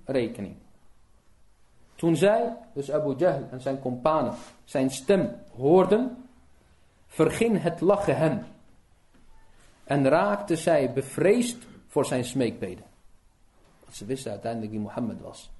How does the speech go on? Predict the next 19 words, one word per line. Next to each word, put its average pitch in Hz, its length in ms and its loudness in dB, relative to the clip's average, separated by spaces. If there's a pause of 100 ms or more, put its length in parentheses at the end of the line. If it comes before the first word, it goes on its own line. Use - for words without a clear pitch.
sallallahu 104 500 -10
alayhi 101 240 -10
wa - 60 -16
sallam. - 280 -14 (1300)
Vervolgens 190 540 4
zei 202 200 4
hij, 170 320 2
sallallahu 156 540 0
alayhi 143 320 2
wa 135 100 2
sallam: 156 440 2
"O 156 180 4
Allah, 208 540 4 (300)
neem 185 520 4
Abu 180 360 6
Jahl 131 400 0 (280)
ibn 143 340 -2
Hisham, 151 680 2 (920)
Utba - 640 -2